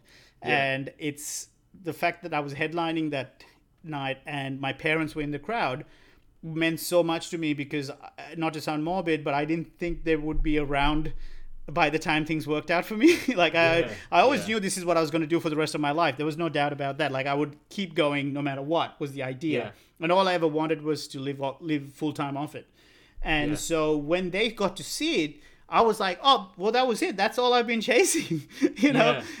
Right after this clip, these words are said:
Speaker 2: like, everything from this point, from that point onwards, of course, you know, is still, I appreciate it and I'm super grateful for, but I genuinely treat it as bonus.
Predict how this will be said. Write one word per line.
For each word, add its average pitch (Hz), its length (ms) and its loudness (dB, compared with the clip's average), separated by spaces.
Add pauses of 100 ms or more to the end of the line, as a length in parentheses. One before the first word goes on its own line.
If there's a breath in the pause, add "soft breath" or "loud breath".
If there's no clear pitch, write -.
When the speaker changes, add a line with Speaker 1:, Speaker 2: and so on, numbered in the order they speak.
Speaker 2:
like, 180 240 4
everything 233 460 0
from 208 320 0
this 226 240 -2
point, 170 480 0
from 175 200 0
that 208 200 0
point 196 240 -2
onwards, 165 580 2 (500 soft breath)
of - 180 -6
course, 240 260 2
you 208 100 2
know, 151 180 0
is 156 140 -4
still, 214 380 -2
I 151 80 2
appreciate 170 600 -2
it 151 40 -2
and 147 100 -2
I'm 147 80 -2
super 160 280 -6
grateful 180 440 -4
for, 139 300 -6 (320 loud breath)
but 170 100 2
I 185 100 2
genuinely 180 760 0
treat 170 320 -2
it 160 80 -2
as 147 120 -2
bonus. 131 600 -6